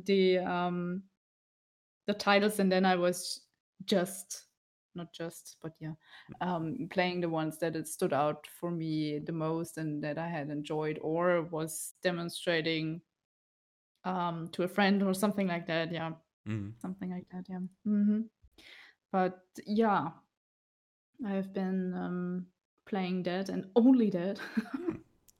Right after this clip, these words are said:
Speaker 1: So, yeah, that was mostly the thing that I did
Speaker 2: Nice. Well,
Speaker 1: game-wise last week.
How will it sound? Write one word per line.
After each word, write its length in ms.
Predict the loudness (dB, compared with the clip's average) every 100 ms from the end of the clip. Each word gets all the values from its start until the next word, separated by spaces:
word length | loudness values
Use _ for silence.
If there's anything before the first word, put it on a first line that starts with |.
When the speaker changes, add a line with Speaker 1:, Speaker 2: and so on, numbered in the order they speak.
| _ -20 -20 -20 -20 -20 -20 _
Speaker 1:
So, 580 | -12 -10 -6 -4 -2 -4
yeah, 360 | -6 -4 -6 -8 _ _ _ _ _
that 160 | -4 -2
was 380 | -2 -4 -8 -4
mostly 800 | -2 0 -4 -8 -6 0 2 0
the 160 | -2 -8 _
thing 260 | -4 -4
that 160 | -4 -4
I 220 | -4 -4
did 320 | -4 -6 -8 -14 _ _ _ _
Speaker 2:
Nice. 500 | -16 -16 -16 -16 -10 -4 -2 0
Well, 160 | -2
Speaker 1:
game-wise 340 | -2 -6 -10 -10
last 320 | -10 -10 -12 -16
week. 160 | -16